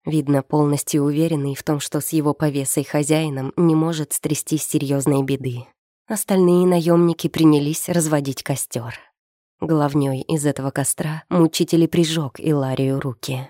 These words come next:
Когда рубиново-красная гроздь прогоревшего дерева коснулась белой холеной ладони, Манус застонал,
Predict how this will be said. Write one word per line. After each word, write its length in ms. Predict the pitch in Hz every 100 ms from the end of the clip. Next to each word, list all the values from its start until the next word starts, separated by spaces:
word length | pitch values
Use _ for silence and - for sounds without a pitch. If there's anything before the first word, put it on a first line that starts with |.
| _ _ _ _ _ _ -
Когда 400 | 165 147 143 135
рубиново-красная 1000 | 156 151 151 143 139 151 143 - 151 143
гроздь 420 | 139 139 139 - -
прогоревшего 680 | - 156 151 147 143 - 151
дерева 380 | 143 143 143 143
коснулась 600 | - 139 156 143 143 - -
белой 380 | 156 143 143
холеной 480 | 139 156 151 147 147
ладони, 600 | 147 147 160 160 151 143 _ _ _ -
Манус 440 | 196 175 175 -
застонал, 800 | - 165 - 175 170 147 123 127